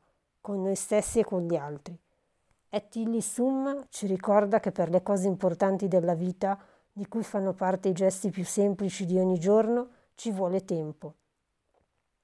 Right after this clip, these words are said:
In effetti, a ben fe-, ben pensarci, la sapienza nel vivere il tempo permette di creare quell'atmosfera giusta per fare spazio a ciò che è buono,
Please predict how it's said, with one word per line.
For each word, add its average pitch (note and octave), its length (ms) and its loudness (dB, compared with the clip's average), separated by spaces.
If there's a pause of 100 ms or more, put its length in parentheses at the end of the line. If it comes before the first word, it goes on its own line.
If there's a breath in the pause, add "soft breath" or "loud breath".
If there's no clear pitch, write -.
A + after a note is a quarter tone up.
(340)
In G3 100 -4
effetti, A3 420 0
a G#3 60 2
ben E3+ 180 2
fe-, F#3 280 -2 (120)
ben F#3 240 -4
pensarci, F#3+ 720 0 (340 soft breath)
la F3+ 120 -10
sapienza G#3+ 600 2
nel F3+ 180 2
vivere F#3+ 320 4
il F3 160 -2
tempo G3 560 -2 (380 soft breath)
permette G#3+ 440 -4
di F#3+ 120 -4
creare G3+ 560 6
quell'atmosfera F#3+ 840 4
giusta G3 440 2
per F#3+ 220 0
fare F#3 240 2
spazio F#3+ 800 -4 (340 soft breath)
a F#3+ 120 -8
ciò F#3+ 180 -8
che G3+ 100 -4
è - 20 -4
buono, E3+ 580 2